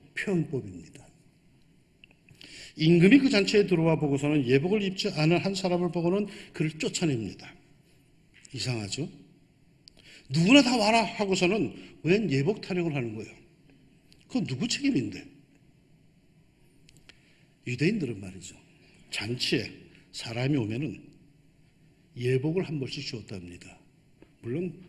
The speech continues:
돌려받았겠지, 갈 때는. 그래서 사람들은 모두가 다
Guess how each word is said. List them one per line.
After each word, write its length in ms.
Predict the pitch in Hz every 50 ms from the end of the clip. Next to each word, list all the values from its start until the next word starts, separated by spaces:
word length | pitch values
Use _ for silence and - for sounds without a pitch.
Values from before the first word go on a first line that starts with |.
| - -
돌려받았겠지, 720 | - 139 123 127 151 170 147 120 117 - - 107 110 151
갈 180 | 151 - - -
때는. 320 | - 165 143 135 - 113 - - - - _ _ _ _ _ _ _ - _ _ _ _ _ _ - - - - -
그래서 280 | - 175 165 156 185 233
사람들은 540 | - - 160 151 156 156 147 175 226 208 175
모두가 300 | 151 151 156 185 202 190
다 280 | 160 165 185 220 208